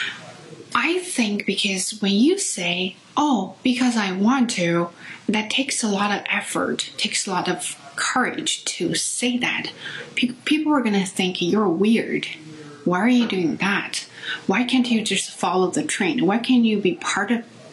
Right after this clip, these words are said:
other people? Why have you to stand out?" Because standing out takes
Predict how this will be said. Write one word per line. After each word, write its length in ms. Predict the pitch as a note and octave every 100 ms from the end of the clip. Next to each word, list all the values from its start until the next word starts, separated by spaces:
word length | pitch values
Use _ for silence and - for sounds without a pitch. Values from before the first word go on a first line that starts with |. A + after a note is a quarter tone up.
| -
other 220 | F#3+ F#3+
people? 560 | - B3 B3 F#3+ D#3+ - - - -
Why 140 | G3+
have 360 | B3+ B3+ B3+ A#3+
you 160 | B3
to 140 | B3 F#3+
stand 380 | - F3 D#3+ D#3
out?" 420 | D#3 - - - - - - - -
Because 320 | F3+ F#3+ -
standing 420 | - D#4+ C#4+ F3+
out 180 | E3 D#3+ -
takes 520 | - - - -